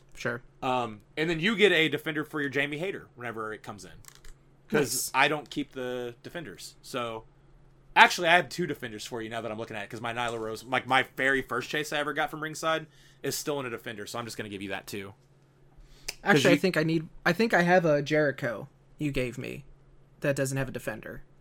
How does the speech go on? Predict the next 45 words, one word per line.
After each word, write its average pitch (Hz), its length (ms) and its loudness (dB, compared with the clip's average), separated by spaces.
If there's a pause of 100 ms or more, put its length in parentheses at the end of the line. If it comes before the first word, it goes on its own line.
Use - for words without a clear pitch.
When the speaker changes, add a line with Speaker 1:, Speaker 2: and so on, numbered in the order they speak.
(160)
Speaker 2:
Yeah. 113 260 -2 (600)
And 147 140 4
then 165 80 6
Speaker 1:
So, 165 60 6
Speaker 2:
I'm 156 100 4
sure 175 200 2
Speaker 1:
that'll 202 160 8
Speaker 2:
there'll - 20 6
Speaker 1:
work 156 140 2
Speaker 2:
be, - 60 2
Speaker 1:
out. - 160 -2
Speaker 2:
yeah. 113 220 -2 (600)
Uh, 143 180 4
so 147 220 -2
that 165 220 6
was 139 120 -4
that. 143 280 2
Uh, 190 240 6 (260)
cool 330 280 4
news 180 480 2 (100)
coming 185 200 0
out 175 120 4
of 143 80 -4
ringside, 160 480 0
though. 139 300 -6 (460)
Um, 143 520 0
we 156 160 0
got 165 340 4
Remco-inspired 165 960 -2
bell-to-bell 143 460 -2
figures. 135 540 -8 (580)
Um, 139 440 2
I'm 147 120 2
just 160 120 -4
gonna 156 140 -2
do 139 100 0
a 127 40 -4
quick 139 240 -4
hit 131 120 0
of 113 60 -6
everything 120 240 -4
that's 101 140 -10
dropped 101 260 -4
this 101 180 -10
week. 92 300 -14